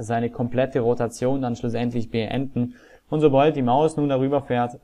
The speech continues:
dann kommt sie von seiner Rückseite, dann kommt sie zu seiner Vorderseite. Und jetzt holen wir noch das andere Element rein und das sollte schlussendlich ja schon unser Effekt geben. Eins müssen wir allerdings noch beachten.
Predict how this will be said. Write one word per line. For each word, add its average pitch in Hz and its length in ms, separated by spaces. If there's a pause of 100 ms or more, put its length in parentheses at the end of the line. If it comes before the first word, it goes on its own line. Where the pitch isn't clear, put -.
(360)
dann 123 280
kommt 139 240
sie 135 120
von 123 360
seiner 123 280
Rückseite, 127 520
dann 117 500
kommt 123 280
sie 120 320 (260)
zu 123 460
seiner 110 480
Vorderseite. 104 800 (840)
Und 127 120
jetzt 135 220
holen 160 160
wir 151 120
noch 147 180
das 131 180
andere 131 380
Element 120 500
rein 131 380 (200)
und 123 120
das 127 200
sollte 165 440
schlussendlich 160 540
ja 147 140
schon 151 200
unser 143 320
Effekt 139 340
geben. 160 480
Eins 147 340
müssen 143 320
wir 127 140
allerdings 120 460
noch 117 160
beachten. 104 580